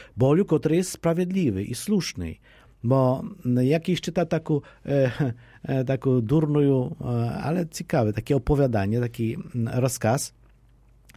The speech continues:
o majbutnim science fiction. Koleżynki,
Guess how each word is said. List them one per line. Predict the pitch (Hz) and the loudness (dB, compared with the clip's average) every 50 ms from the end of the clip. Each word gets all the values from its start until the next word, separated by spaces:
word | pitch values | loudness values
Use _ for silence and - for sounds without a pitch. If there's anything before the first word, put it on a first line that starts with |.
| - - - - - - - - - | -20 -20 -20 -20 -20 -20 -20 -8 -2
o | - 147 151 143 143 139 143 139 | 0 2 4 4 4 2 2 2
majbutnim | 151 160 156 139 139 123 - - 123 143 160 156 | 2 2 2 2 0 0 0 -2 -2 -2 -2 -2
science | - 143 135 131 123 - | -2 -2 -2 -2 -2 -4
fiction. | - 110 98 - - - 165 180 180 - - - - _ _ | -4 -4 -4 -4 -4 -4 -2 -4 -4 -6 -10 -18 -20 _ _
Koleżynki, | - 160 156 156 143 131 165 202 202 185 - - 165 160 156 151 | 0 2 2 2 2 2 2 2 2 2 0 0 2 2 2 2